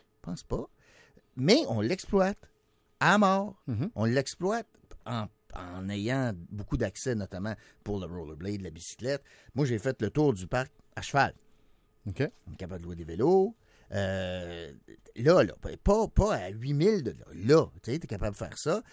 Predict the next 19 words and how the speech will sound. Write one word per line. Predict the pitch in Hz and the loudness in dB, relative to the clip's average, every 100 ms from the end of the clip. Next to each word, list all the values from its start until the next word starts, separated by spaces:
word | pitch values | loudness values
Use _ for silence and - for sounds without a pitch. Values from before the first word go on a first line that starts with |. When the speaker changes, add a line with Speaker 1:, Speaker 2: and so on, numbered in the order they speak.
| - - - | -20 -16 -2
Speaker 1:
Il | |
y | 117 | 0
a | |
beaucoup, | 127 185 - | 4 2 2
beaucoup | 185 - 170 | -2 -2 -2
d'activités | 120 95 - 85 - 131 | -2 -2 -6 -12 -8 -6
dans | 120 95 | -4 -6
Stanley | - 87 87 | -6 -8 -6
Park. | 120 147 | -6 -4
Évidemment, | 165 107 123 | -4 -2 -2
les | 113 98 | -2 -4
tours, | 131 143 123 92 | -2 -2 -4 -8
euh, | 87 85 | -10 -10
que | 87 | -12
ce | - 101 | -10 -10
soit | - 117 | -4 -4
les | 98 | -4
hop-on, | 95 113 110 | -4 -6 -6
hop-off, | 87 123 | -6 -6